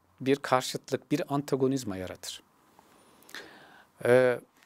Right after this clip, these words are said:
dolayısıyla s-, sinema filmi bunu kendi tarzında düşünür. Burasını anlamak zorundayız. İşte biz buna sinematik felsefe diyoruz.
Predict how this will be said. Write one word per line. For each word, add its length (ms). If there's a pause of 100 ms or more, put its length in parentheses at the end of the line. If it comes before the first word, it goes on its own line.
(100)
dolayısıyla 440
s-, 260
sinema 520
filmi 560
bunu 160
kendi 300
tarzında 560
düşünür. 560
Burasını 360
anlamak 340
zorundayız. 580
İşte 260
biz 140
buna 140
sinematik 540
felsefe 480
diyoruz. 340